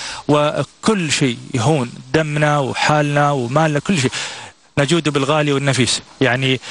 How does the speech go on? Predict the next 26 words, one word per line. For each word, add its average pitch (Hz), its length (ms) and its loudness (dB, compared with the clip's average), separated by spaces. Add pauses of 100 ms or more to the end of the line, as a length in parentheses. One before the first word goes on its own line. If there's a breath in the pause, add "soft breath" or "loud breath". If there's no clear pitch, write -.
(160 loud breath)
ونحن، 165 320 2
آه، 160 380 2 (220)
صامدون 156 680 2
على 143 420 2
خ-، - 280 -2
وخلف 147 360 0
قيادتنا 143 440 -2
السياسية. 151 600 2 (420 loud breath)
لو 139 320 2 (220)
أرادوا 143 460 2
أن 139 80 -2
يعبروا 139 300 2
بنا 131 160 2
البحر 127 340 0
لعبرناه، 123 680 2
الجبل 127 380 0
لعبرناه، 131 540 2
ولن 139 240 2
نتذمر 131 500 0
ولن 135 240 0
نتشكى. 135 320 0
نحن 139 220 -2
مؤمنون 135 500 2
بقيادتنا 123 540 -2
وبهذه 120 360 2
الراية 127 380 2